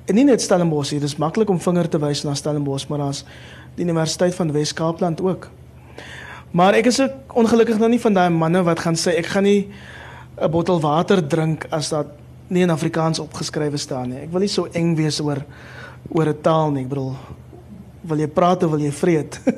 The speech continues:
<laughs> Byvoorbeeld. Ehm, so ek wil nooit daai taalstryder etiket om, om my net te hê. Ek wil net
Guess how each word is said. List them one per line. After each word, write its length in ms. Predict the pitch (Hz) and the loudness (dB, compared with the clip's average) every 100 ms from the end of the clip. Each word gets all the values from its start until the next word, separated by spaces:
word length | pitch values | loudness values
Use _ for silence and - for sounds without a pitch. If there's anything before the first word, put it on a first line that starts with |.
| - - - - | -4 -14 -12 -10
<laughs> 680 | - - - - - 165 170 | -10 -10 -12 -12 -2 2 4
Byvoorbeeld. 760 | 175 - 202 180 156 135 131 - - | 2 4 4 4 2 -2 -6 -12 -6
Ehm, 600 | 160 160 156 151 151 151 - - - - - - - - - | -2 0 0 -2 -4 -6 -10 -20 -20 -20 -20 -20 -20 -20 -18
so 160 | - 185 | -2 0
ek 100 | 180 | 4
wil 100 | 196 | 4
nooit 380 | 190 220 220 - - - - - | 6 4 2 -10 -16 -20 -16 -12
daai 680 | 143 165 175 185 180 175 - - - - - - | -2 2 4 4 2 -2 -8 -18 -20 -20 -20 -4
taalstryder 640 | 202 190 196 - 185 175 170 | 2 4 4 2 2 4 2
etiket 460 | 156 160 156 151 | 0 -4 -6 -8
om, 260 | 160 147 143 | -6 -6 -8
om 140 | 147 151 | -6 -6
my 100 | 151 | -4
net 180 | 147 143 | -4 -4
te 80 | |
hê. 120 | 147 160 | -4 -2
Ek 60 | 165 | 0
wil 100 | 180 | 2
net 240 | 180 202 | 2 0